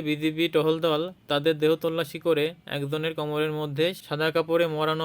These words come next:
অবস্থায় চল্লিশটি স্বর্ণের বার উদ্ধার করতে সক্ষম হয়। আটককৃত স্বর্ণের ওজন চার দশমিক ছয়শো তেত্রিশ কেজি এবং বর্তমান বাজার মূল্য প্রায় চার কোটি আটচল্লিশ লক্ষ টাকা।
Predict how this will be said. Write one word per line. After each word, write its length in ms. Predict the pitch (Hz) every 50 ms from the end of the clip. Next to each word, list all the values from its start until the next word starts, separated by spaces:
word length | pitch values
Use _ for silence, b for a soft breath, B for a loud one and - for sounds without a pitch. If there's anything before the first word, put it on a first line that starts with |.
| 160 156
অবস্থায় 380 | 160 156 - - 175 175 175 143
চল্লিশটি 460 | - 160 156 156 156 143 - - - 165 160 -
স্বর্ণের 380 | 156 151 151 156 156 165 175 190 202 147
বার 160 | 147 147 151 147 147 147
উদ্ধার 260 | 147 139 147 160 160 151
করতে 220 | 165 160 160 - 175 165 -
সক্ষম 300 | 151 143 143 - 160 147 139 135
হয়। 180 | 120 107 104 101 104 - _ - _ - - - -
আটককৃত 500 | 135 143 170 160 160 - 170 170 165 - 180 170
স্বর্ণের 320 | - 165 156 160 160 170 165 170
ওজন 220 | 165 156 151 156 170 180 190 - -
চার 160 | - 151 156 160 151 156
দশমিক 400 | 160 139 170 170 170 180 190 190 - - - - -
ছয়শো 280 | - 156 147 139 143 165 160
তেত্রিশ 380 | - 160 - - - 165 160 156 -
কেজি 240 | - 147 131 120 107 101 - - - 151
এবং 140 | 156 170 170 156 147
বর্তমান 380 | 156 151 - - 165 165 170 165 156
বাজার 220 | 156 151 160 160 160
মূল্য 240 | 160 165 160 151 147 156 156 -
প্রায় 280 | 170 165 147 147 156 175 185 165 - -
চার 140 | 156 151 156
কোটি 220 | 151 - 165 160 180 170
আটচল্লিশ 400 | 156 143 - - 165 160 165 156 - -
লক্ষ 180 | 139 127 - - 143 139
টাকা। 200 | 139 127 123 104